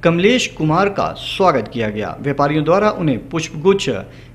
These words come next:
देव चादर और शॉल भेंट करके सम्मानित किया गया। इसके साथ ही व्यापारियों ने उन्हें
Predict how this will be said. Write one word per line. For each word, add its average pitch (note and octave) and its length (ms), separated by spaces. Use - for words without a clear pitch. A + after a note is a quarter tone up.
देव F3+ 280
चादर A#3 360
और D3+ 160
शॉल E3+ 340
भेंट D3+ 220
करके D#3 300
सम्मानित C#3+ 600
किया A#2+ 420
गया। G2+ 280
इसके C#3 240
साथ D3+ 180
ही A3 140
व्यापारियों E3+ 460
ने A2+ 200
उन्हें C#3+ 300